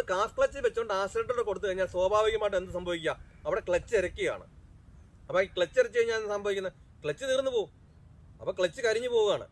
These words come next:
അപ്പൊ ഒരു കാരണവശാലും അങ്ങനെ ക്ലച്ച് ഇരപ്പിച്ചോണ്ട് എന്ത് ചെയ്യരുത്, ആക്സിലറേറ്റർ കൊടുത്തോണ്ട് നിങ്ങൾ എടുക്കാൻ നിൽക്കേണ്ട. ബ്രേക്കിൽ നിന്ന് കാല് മാറ്റി ക്ലച്ചിൽ നിന്ന് മെല്ലെ എടുക്കുക. അപ്പൊ പലർക്കും സ്വാഭാവികമായിട്ട് തോന്നാം, ബാക്കിലേക്ക് വണ്ടി പോകുമ്പോ എന്താണ് ചെയ്യേണ്ടതെന്ന് ചോദിക്കാം. അപ്പൊ നമ്മള് ഒരു ബ്രേക്കിൽ നിന്നാണ്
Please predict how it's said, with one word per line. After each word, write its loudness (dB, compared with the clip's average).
അപ്പൊ -10
ഒരു 2
കാരണവശാലും 0
അങ്ങനെ -2
ക്ലച്ച് -2
ഇരപ്പിച്ചോണ്ട് -2
എന്ത് -8
ചെയ്യരുത്, -4
ആക്സിലറേറ്റർ -8
കൊടുത്തോണ്ട് -8
നിങ്ങൾ -4
എടുക്കാൻ -6
നിൽക്കേണ്ട. -8
ബ്രേക്കിൽ 2
നിന്ന് 2
കാല് 0
മാറ്റി -8
ക്ലച്ചിൽ -4
നിന്ന് -2
മെല്ലെ -2
എടുക്കുക. -6
അപ്പൊ -6
പലർക്കും 2
സ്വാഭാവികമായിട്ട് 2
തോന്നാം, -2
ബാക്കിലേക്ക് 2
വണ്ടി -2
പോകുമ്പോ -2
എന്താണ് -2
ചെയ്യേണ്ടതെന്ന് -6
ചോദിക്കാം. -14
അപ്പൊ -2
നമ്മള് 2
ഒരു -2
ബ്രേക്കിൽ 0
നിന്നാണ് 0